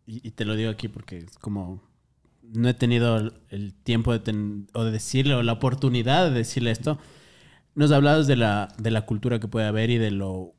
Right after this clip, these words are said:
de lo grande que puede ser la industria aquí dentro del país. ¿Qué, qué sientes que puede ser enchufe en favor de todos estos creadores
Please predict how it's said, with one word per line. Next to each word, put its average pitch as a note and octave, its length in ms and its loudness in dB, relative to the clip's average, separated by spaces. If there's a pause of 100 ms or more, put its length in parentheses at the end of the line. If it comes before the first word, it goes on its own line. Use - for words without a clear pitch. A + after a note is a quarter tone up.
(140)
de A2+ 100 -4
lo A2 140 0
grande A2+ 320 0
que A2+ 80 -8
puede G#2+ 180 -2
ser A2 160 -6
la G#2 80 -4
industria G#2+ 400 -4
aquí G#2+ 140 -8
dentro G2 280 -6
del F#2 120 -12
país. F#2+ 420 -14 (800)
¿Qué, G3+ 460 -6 (140)
qué G3+ 220 2
sientes D#3+ 920 0 (260)
que A2 560 0 (160)
puede C3 260 2
ser B2 440 0
enchufe A#2 760 0
en G#2+ 140 -2
favor B2+ 320 0
de B2 80 -2
todos B2 240 -4
estos - 240 -8
creadores A2 640 -4